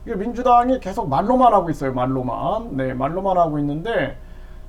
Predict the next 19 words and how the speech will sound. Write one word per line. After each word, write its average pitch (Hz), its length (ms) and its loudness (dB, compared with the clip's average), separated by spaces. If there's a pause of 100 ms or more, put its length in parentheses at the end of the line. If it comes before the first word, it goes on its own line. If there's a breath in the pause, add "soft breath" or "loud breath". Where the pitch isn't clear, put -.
(100)
에, 147 640 -2
거대 233 300 0
야당으로서 185 960 2
특검 247 340 -2
해야 240 220 2
된다. 160 460 -2 (160)
그리고 175 240 -4
이재명 196 1080 0
대표에 170 440 -4
대한 165 260 -4
수사도 190 420 -4
철저하게 214 600 -2
해야 175 160 2
한다. 131 320 -2
이 147 100 -6
부분 156 540 -6
분명하게 156 480 -4
말씀을 127 400 -4
드립니다. 123 760 -4